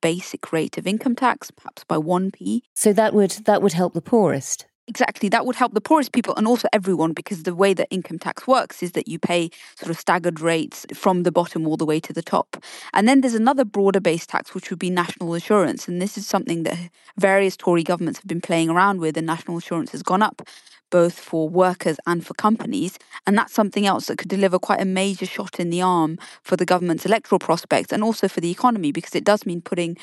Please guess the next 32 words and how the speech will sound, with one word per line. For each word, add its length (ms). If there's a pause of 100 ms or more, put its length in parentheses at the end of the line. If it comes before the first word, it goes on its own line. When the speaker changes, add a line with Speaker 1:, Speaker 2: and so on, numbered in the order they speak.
(200)
Speaker 1:
more 160
money 240
back 240
into 180
people's 320
pockets. 560 (460)
Speaker 2:
And 160
do 100
they 140
now 160
feel 220
confident 500
they 140
have 180
the 80
money 260
to 160
be 80
able 240
to 140
do 280
with 120
something 280
as 80
big 200
as 80
that? 260 (540)
Speaker 1:
It 180
sounds 400
like 220
some 180
of 200